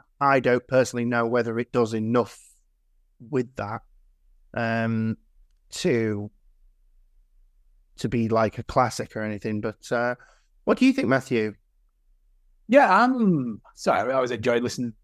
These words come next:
Speaker 2: to you both speak then. <laughs> Uh,
Speaker 1: <laughs>
Speaker 2: yeah, I think, uh, to jump into probably my, my biggest criticism of the film, actually, uh, which feels a bit cruel straight out the gate,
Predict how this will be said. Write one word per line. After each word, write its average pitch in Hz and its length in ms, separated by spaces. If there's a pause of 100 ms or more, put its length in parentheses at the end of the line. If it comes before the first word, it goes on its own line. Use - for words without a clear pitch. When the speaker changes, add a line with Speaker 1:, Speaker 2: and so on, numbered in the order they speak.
(160)
Speaker 2:
to - 80
you 117 80
both 107 220
speak - 340
then. - 200
<laughs> - 400
Uh, 147 240 (120)
Speaker 1:
<laughs> 160 240 (1300)
Speaker 2:
yeah, 190 300
I 208 200
think, 214 400 (200)
uh, 110 640 (380)
to 131 100 (140)
jump 139 340
into 110 680 (760)
probably 117 340
my, 110 220
my 110 160
biggest 104 600 (320)
criticism 147 540
of 95 80 (200)
the 104 100
film, 92 360
actually, 78 600 (160)
uh, 95 500
which - 240
feels 95 240
a 110 40
bit - 140 (480)
cruel 104 300
straight 92 320
out 104 160
the - 100
gate, 101 300